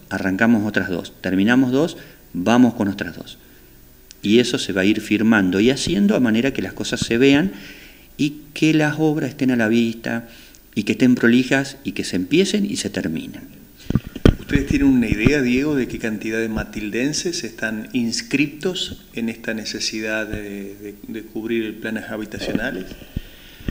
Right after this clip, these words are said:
Speaker 1: Estamos en el orden de entre veinte y veinticinco personas que yo he tomado n-, nota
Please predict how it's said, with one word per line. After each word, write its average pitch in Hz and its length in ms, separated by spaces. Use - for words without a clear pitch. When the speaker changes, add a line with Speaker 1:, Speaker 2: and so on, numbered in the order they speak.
Speaker 1:
Estamos 156 380
en 139 60
el 127 120
orden 135 260
de 117 80
entre 107 280
veinte 151 380
y - 20
veinticinco 117 840
personas 131 760
que 90 160
yo 123 320
he 120 100
tomado 101 520
n-, 87 200
nota 123 720